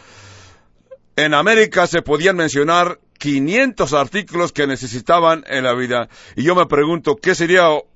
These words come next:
en nuestros días? Ahorita ne-, decimos, necesitamos nuestra computadora con su laptop. Tengo que tener mi teléfono celular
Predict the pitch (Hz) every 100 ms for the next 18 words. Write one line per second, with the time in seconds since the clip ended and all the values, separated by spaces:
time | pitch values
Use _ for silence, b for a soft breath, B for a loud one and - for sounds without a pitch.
0 | _ 151 147 143 135 131 165 151 - -
1 | B B B B B B 123 156 214 196
2 | 165 - - 139 135 185 170 143 131 123
3 | 175 190 147 143 127 127 117 127 123 175
4 | 165 160 143 127 127 131 120 - 143 147
5 | _ b b b b b 151 196 208 -
6 | 196 175 165 190 165 151 123 131 160 151
7 | 143 139 131 143 147 156